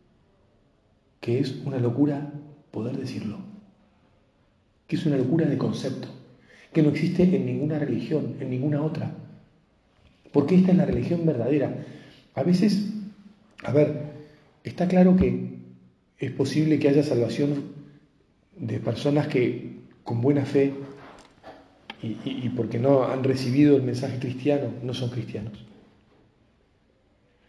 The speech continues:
Pero eso no quita que la verdadera fe y la verdadera religión, por gracia de Dios, la tengamos nosotros porque la hemos recibido revelada y porque hemos nacido en donde hemos nacido y no-, y nos han transmitido lo que nos han transmitido.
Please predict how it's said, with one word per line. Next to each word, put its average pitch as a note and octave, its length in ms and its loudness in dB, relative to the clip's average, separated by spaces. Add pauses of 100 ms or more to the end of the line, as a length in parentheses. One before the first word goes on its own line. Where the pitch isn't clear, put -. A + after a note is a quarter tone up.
(160)
Pero D3+ 140 8
eso F3+ 180 6
no F3 140 8
quita G3 260 4
que C#3 100 2
la B2 120 2
verdadera D#3 760 4
fe C#3 280 2
y - 120 -4
la B2 80 2
verdadera C3 320 2
religión, B2+ 440 -2 (580)
por C3 160 8
gracia E3 340 6
de D3 80 4
Dios, E3 160 4
la F#3+ 80 6
tengamos E3+ 400 4
nosotros F#3 460 2
porque C#3+ 260 -2
la B2+ 60 2
hemos E3+ 200 4
recibido D#3 560 2
revelada D#3+ 800 2 (400)
y - 80 -2
porque - 240 0
hemos D#3+ 180 4
nacido F#3 600 6
en B2 100 -2
donde B2+ 160 -4
hemos E3+ 160 0
nacido G3+ 400 4
y F#3 40 8
no-, - 140 4 (480)
y - 20 -8
nos B2 160 -4
han E3 500 -2 (100)
transmitido C#3+ 460 2
lo F3+ 100 8
que B2+ 80 2
nos - 120 -2
han E3 120 0
transmitido. C#3+ 580 0